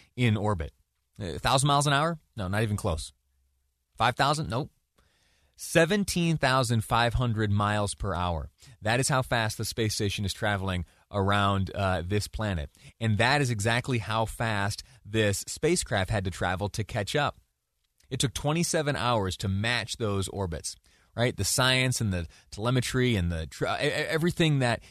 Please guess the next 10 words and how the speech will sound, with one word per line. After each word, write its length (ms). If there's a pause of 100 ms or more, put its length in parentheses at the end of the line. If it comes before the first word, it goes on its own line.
is 180
required 680 (200)
to 160
execute 460
that 240
absolutely 680
b-, 220
blows 280
my 100
mind. 320